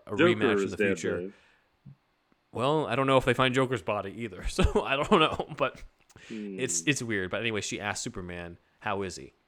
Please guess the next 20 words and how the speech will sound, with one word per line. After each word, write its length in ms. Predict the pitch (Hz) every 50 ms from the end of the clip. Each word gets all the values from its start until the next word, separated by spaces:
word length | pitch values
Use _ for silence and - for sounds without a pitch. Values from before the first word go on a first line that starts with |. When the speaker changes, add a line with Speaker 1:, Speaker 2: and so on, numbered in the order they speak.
| _ _ -
Speaker 1:
And 80 | 104 -
Superman 360 | - 104 98 98 95 92 92
says, 240 | - 104 92 85 -
"He'll 220 | - 107 101 90
heal. 340 | 85 117 117 110 - - - _ _ _ _ _ _ - - _ -
It's 140 | 98 - 107
what 100 | 101 87
you 100 | 92 85
humans 320 | - 107 90 87 85 82
do." 280 | 78 - 82 73 65 - _ _ _ _ _ _ _ _ _ _ -
And 80 | - 85
Barbara 240 | 90 87 87 87 85
says, 220 | - 90 80 80
"Tell 220 | - 98 95 92
him 80 | 90 85
I'm 100 | 82 80
sorry," 380 | 82 - 90 76 65 - - - - _ _ _ _ _
and 100 | - 85
then 140 | 85 80 78
leaves. 300 | 73 69 52 - - -